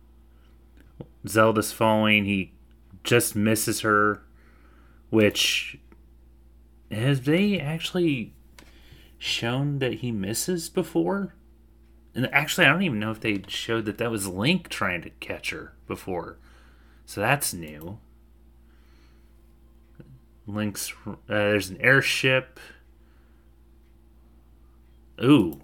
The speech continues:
okay. Uh, he's falling down a shaft or something. There's lasers everywhere. Uh, what is this? He's finding a little,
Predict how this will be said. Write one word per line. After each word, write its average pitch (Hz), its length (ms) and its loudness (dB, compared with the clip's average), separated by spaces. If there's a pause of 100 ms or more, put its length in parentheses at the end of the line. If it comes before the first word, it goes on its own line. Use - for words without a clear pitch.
(120)
okay. 80 420 -8 (140)
Uh, 98 180 -2
he's 95 240 -4
falling 104 380 -6
down 92 300 -4
a 78 160 -10
shaft - 520 -10
or 92 60 -6
something. 85 420 -12
There's 82 220 -12
lasers 87 640 -4
everywhere. 76 600 -10 (1800)
Uh, 87 600 -16 (340)
what 98 300 -6
is 92 240 -12
this? 92 220 -6
He's 90 140 -12
finding 85 340 -10
a 92 100 -6
little, 87 340 -10